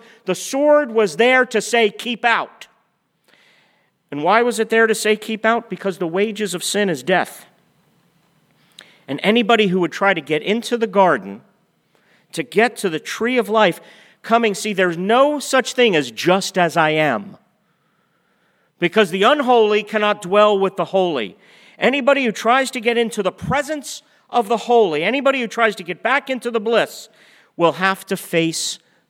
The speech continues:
the sword. The sword is not an option. The sword is a necessity. Sinful people cannot relate to a holy God. And so why didn't that sword come down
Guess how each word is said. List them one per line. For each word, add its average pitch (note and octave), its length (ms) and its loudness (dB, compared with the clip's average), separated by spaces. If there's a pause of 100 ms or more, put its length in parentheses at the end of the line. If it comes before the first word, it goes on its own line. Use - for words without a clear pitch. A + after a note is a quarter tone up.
the D3 80 -2
sword. A2 600 0 (1400)
The D3 80 -2
sword G#3 340 6
is F#3 120 -2
not G3 160 4
an F#3 100 2
option. G#3+ 440 2
The F#3 100 0
sword G3 320 2
is F3 140 -2
a E3+ 80 -2
necessity. D#3 720 -4
Sinful A3+ 520 0
people G3 380 -4
cannot F3 480 0
relate E3 560 0
to D3 160 -2
a C3 60 2
holy E3 680 0 (640)
God. C#3 460 -4 (2250)
And - 80 -14
so C#3 120 -2
why D#3+ 260 0
didn't F3 260 -6
that D#3+ 200 -6
sword C3+ 580 -6
come B2+ 280 -10
down D3+ 540 -8